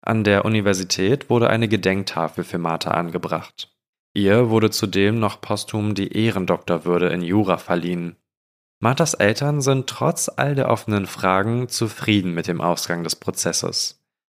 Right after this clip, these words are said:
Die Täter haben ihre Strafe bekommen, das sei das Wichtigste. Martas Zimmer ist heute das Büro eines Vereins, den ihre Eltern in Martas Ehren gegründet haben.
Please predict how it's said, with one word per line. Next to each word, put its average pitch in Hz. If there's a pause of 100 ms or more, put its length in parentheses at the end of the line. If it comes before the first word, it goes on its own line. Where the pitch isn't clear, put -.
(200)
Die 107
Täter 107
haben 110
ihre 107
Strafe 107
bekommen, 101 (380)
das 113
sei 131
das 127
Wichtigste. - (720)
Martas 143
Zimmer 123
ist -
heute 113
das 123
Büro 101
eines 98
Vereins, 85
den 110
ihre 98
Eltern 92
in 107
Martas 90
Ehren 98
gegründet 90
haben. 92